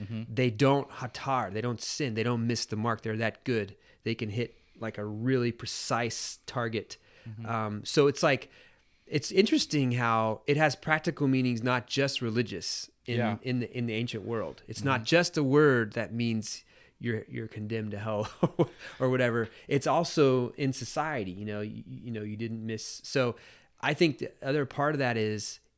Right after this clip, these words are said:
Speaker 2: um, whatever is not whole.
Speaker 1: Okay.
Speaker 2: 'Cause, like, the first introduction of the idea came in, in the story of Cain and Abel.
Speaker 1: Really?
Speaker 2: Yeah, that's the first introduction of the word sin.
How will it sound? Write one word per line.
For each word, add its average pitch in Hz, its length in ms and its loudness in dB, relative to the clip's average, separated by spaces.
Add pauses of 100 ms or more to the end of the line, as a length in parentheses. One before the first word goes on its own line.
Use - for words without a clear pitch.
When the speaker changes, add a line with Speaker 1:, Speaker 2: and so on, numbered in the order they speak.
(440)
Speaker 2:
um, 107 480 -2 (220)
whatever 120 420 -4
is 110 220 -8
not 110 480 -6
whole. 98 400 -4 (840)
Speaker 1:
Okay. 98 300 -10
Speaker 2:
'Cause, 120 140 -4
like, 123 200 0 (260)
the 131 340 -2
first 170 440 2
introduction 139 600 0
of 113 220 -2
the 117 180 -4
idea 117 560 -2
came 117 420 -6
in, 107 360 -8
in 104 200 -6
the 101 80 -6
story 113 300 -4
of 98 120 -10
Cain 113 260 -6
and 101 100 -8
Abel. 110 280 -6 (600)
Speaker 1:
Really? 117 400 -2 (100)
Speaker 2:
Yeah, 107 280 -2 (140)
that's - 180 -10
the 113 60 -8
first 175 360 -2
introduction 131 560 -6
of 110 160 -8
the 117 80 -8
word 104 480 -4
sin. 104 460 -8